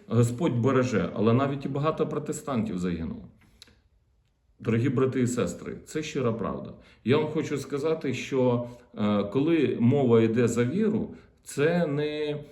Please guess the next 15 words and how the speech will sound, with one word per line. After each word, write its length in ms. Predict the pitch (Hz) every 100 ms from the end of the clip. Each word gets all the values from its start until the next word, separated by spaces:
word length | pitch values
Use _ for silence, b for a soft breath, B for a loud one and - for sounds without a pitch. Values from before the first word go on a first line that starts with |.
| B - - 110
знаєте, 460 | 110 139 165 139 131
е, 1040 | 127 120 113 107 107 104 95 85 95 104
не 200 | 113 143
на 120 | 143
стадіоні 640 | 127 - 131 139 165 170 139
такий, 300 | 120 117 135
знаєте, 540 | 117 127 120 120 110 107 B -
е, 380 | - 107 104 101 98
захід 480 | 104 131 131 123
Кашпіровського, 1040 | - 127 - 127 120 120 - - - 80 80
да, 220 | 110 113
такий 280 | - - 107
сеанс 480 | - 123 120 107
по 160 | 107 110
гіпнозу, 720 | 110 110 - 127 98 87 78